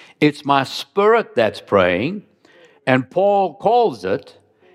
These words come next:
in one Corinthians fourteen, verse two, that when my spirit prays, it is called speaking in tongues, or speaking in tongues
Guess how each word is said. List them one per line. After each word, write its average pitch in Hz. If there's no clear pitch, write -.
in 117
one 156
Corinthians 175
fourteen, 175
verse 160
two, 165
that 107
when 139
my 147
spirit 226
prays, 143
it 135
is 123
called 147
speaking 147
in 123
tongues, 165
or 156
speaking 175
in 131
tongues 185